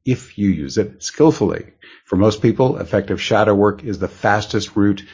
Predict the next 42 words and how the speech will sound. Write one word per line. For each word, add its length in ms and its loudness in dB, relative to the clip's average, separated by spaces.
to 100 -18
deeper 400 -2
spiritual 520 -6
awakening. 580 0
This 160 -4
is 140 -6
supported 440 0
by 140 2
the 140 0
idea 320 2
of 180 -2
the 80 -6
great 460 -2
onion 440 -4
of 340 -8
consciousness. 1000 -10
This 140 -6
starts 300 0
with 100 2
the 140 4
idea 340 2
that 200 -4
you 140 -2
already 540 2
have 220 -6
a 100 -4
fundamental 640 -2
self 420 -6
that's 180 -6
fully 320 0
awakened. 560 -2
However, 640 2
the 140 2
unhealed 400 2
wounds 280 0
and 120 -4
traumas 460 0
you 100 -4
accumulate 460 0
over 240 -6
many 220 -6
lifetimes 580 0